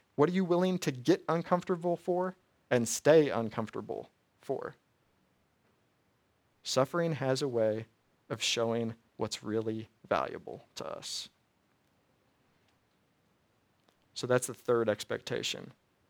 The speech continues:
Expect hardship isn't the end, but it's, there's, there's more to life than just experiencing hardship. There is a glory.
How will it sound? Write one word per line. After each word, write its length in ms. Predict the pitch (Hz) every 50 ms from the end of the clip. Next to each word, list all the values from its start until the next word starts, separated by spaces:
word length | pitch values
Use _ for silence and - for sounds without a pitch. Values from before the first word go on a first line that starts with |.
| _ _ _ _ - -
Expect 420 | 120 - - - 143 147 - -
hardship 540 | - 143 139 143 - - 156 143 131 - - -
isn't 280 | 143 139 151 160 147
the 160 | - 139 143
end, 340 | 160 139 113 104 104 104 110 - _ _ _ _ _ _ _
but 80 | - 117
it's, 320 | 113 104 - - - - - _ _ _ _ _ _ _ _ _ _ _ _ _ _ _ -
there's, 220 | 135 123 107 -
there's 260 | - 123 127 120 117
more 220 | 120 123 127 131 123
to 60 | 113
life 340 | 110 104 101 104 107 - -
than 160 | 113 110 107
just 380 | - 117 104 - - - - -
experiencing 560 | - - - - - 110 104 92 - - 113
hardship. 540 | 110 - 85 58 - - - - - - _
There 160 | - 127 123
is 260 | - 131 139 135 127 135
a 80 | 123
glory. 540 | 117 117 120 113 113 110 101 - - -